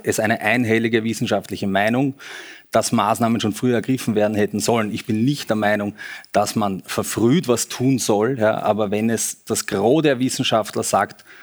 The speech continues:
schon. Und das Schlimme ist ja,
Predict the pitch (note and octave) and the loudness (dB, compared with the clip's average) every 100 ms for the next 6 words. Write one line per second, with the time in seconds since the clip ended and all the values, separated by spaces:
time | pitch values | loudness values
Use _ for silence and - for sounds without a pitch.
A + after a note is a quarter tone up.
0 | - _ - - A#2+ A2 G2 - - _ | -20 _ -6 0 2 2 -4 -8 -20 _
1 | - - _ - A#2+ A#2+ - - B2+ - | -20 -20 _ 0 2 2 -4 -2 0 2
2 | C#3 E3+ C#3 B2+ A#2+ C3+ | 2 4 4 2 2 0